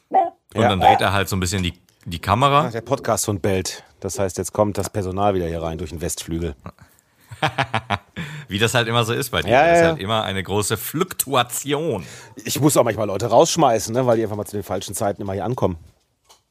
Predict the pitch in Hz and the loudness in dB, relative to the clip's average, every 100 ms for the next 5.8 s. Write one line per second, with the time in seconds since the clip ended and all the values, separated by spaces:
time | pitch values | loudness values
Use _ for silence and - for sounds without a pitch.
0 | _ _ - 127 - - - 151 139 - | _ _ -8 -6 -6 -8 0 2 2 2
1 | 151 180 151 127 123 110 101 98 196 104 | 4 4 6 4 2 4 4 4 -2 -2
2 | - 101 95 - 90 98 90 80 123 120 | 0 0 -2 -4 -2 -2 -2 0 0 0
3 | 107 - 107 95 87 85 82 82 76 - | -2 0 0 2 0 0 0 -2 -4 -10
4 | 73 - 73 71 64 - 73 - - - | -12 -12 -12 -12 -14 -18 -20 -18 -18 -16
5 | 71 - - - - - 50 | -16 -16 -18 -14 -14 -12 -12